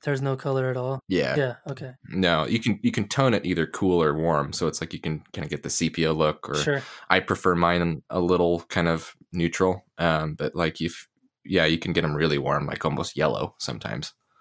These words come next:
Speaker 1: Right. Like, what was it? I think Ansel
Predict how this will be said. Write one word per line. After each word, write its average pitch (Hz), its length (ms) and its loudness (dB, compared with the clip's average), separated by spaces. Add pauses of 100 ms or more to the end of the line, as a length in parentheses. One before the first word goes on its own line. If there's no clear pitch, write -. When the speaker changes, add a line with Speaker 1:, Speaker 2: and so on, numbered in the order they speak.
(140)
Speaker 1:
Right. 139 280 0
Like, 135 220 -2
what 156 160 4
was 165 140 2
it? 147 280 2
I 151 60 -4
think 160 220 0
Ansel 139 720 0